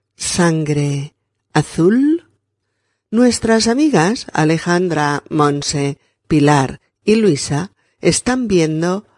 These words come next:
el telediario Noche mientras toman el postre.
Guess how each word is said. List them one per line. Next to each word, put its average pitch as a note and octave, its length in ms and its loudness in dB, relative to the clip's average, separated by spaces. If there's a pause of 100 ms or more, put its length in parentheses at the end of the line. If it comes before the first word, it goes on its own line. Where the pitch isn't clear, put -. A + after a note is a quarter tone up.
(380)
el D#3+ 320 6
telediario D3 800 2
Noche E3 640 -2 (240)
mientras G#3+ 500 2
toman E3+ 300 0
el B2 120 0
postre. - 600 -10